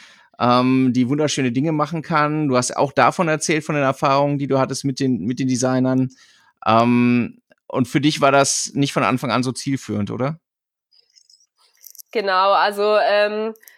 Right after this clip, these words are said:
Speaker 2: ich war ja anfangs immer sehr vorsichtig, irgendwie die Story zu erzählen, weil ich damit natürlich auch ein bisschen die Designer verärgere. Aber,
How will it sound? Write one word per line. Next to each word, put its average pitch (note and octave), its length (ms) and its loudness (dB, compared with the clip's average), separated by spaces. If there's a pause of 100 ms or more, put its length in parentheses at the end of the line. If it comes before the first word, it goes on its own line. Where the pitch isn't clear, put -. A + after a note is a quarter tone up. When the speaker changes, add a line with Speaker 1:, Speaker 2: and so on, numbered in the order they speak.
(180)
Speaker 2:
ich - 80 -18
war A3 160 4
ja A#3+ 220 4
anfangs A#3 420 -2
immer A3+ 300 0
sehr A3 180 2
vorsichtig, A3 920 0
irgendwie A3 320 -2
die A3 140 -4
Story A3+ 420 0
zu G#3 140 -2
erzählen, G#3 640 0
weil G#3 160 2
ich A3+ 100 -4
damit G3+ 320 0
natürlich G#3+ 480 -2
auch F#3+ 220 0
ein G3 260 -4
bisschen G#3 340 -8
die G3 120 -8
Designer G3+ 480 0
verärgere. F#3+ 760 0
Aber, F#3+ 380 0